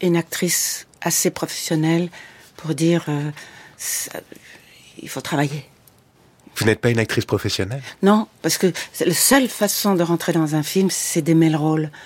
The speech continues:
Speaker 1: Alors que je peux avoir reçu des, des propositions de rôles que je n'aimais pas.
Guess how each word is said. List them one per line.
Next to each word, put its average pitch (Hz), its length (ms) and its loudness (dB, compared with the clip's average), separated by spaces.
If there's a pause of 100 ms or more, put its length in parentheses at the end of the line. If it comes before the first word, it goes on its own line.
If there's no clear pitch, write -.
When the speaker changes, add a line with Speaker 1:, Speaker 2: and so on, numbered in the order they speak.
(320)
Speaker 1:
Alors 160 140 -2
que 165 100 -4
je - 80 -6
peux 170 180 2
avoir 160 280 2
reçu 160 360 0
des, 156 300 0 (420)
des 165 80 -4
propositions 165 720 0 (460)
de 156 100 -2
rôles 156 240 2
que 160 100 -2
je 147 100 0
n'aimais 156 180 6
pas. 151 420 0